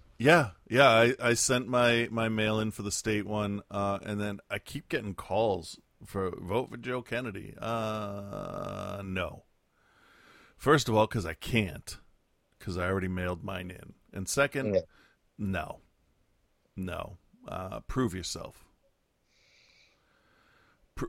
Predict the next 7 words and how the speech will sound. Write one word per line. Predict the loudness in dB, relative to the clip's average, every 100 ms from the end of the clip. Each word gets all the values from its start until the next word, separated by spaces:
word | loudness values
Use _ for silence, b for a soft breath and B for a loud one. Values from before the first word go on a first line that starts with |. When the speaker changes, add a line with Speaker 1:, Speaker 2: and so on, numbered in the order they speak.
| -2
Speaker 1:
prove | 2 4
yourself | 4 4 6 4 4
that | 0 2
you | 2
have, | 4 4 2 -6 _ -6
uh, | -2 0 0 -2 -8 -16 _ _ _ _ _ _ _ -12 _
something. | -6 2 2 2 -8 -10